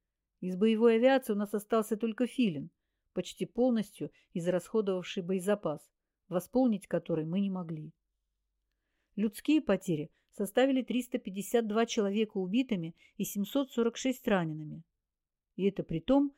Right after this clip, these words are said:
что треть гарнизона не принимала участия в бою, находясь на постах внешней линии обороны. Мы так и не поняли, как неграм удалось незаметно вырезать часовых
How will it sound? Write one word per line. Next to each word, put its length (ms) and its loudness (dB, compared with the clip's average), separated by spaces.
что 220 -4
треть 300 2
гарнизона 680 0
не 140 2
принимала 520 4
участия 500 -2
в 80 -10
бою, 420 -2
находясь 520 0
на 80 -2
постах 440 0
внешней 440 0
линии 280 0
обороны. 480 -2
Мы 160 2
так 320 4
и 60 4
не 120 2
поняли, 580 -6
как 260 0
неграм 480 0
удалось 460 2
незаметно 640 0
вырезать 460 0
часовых 600 -6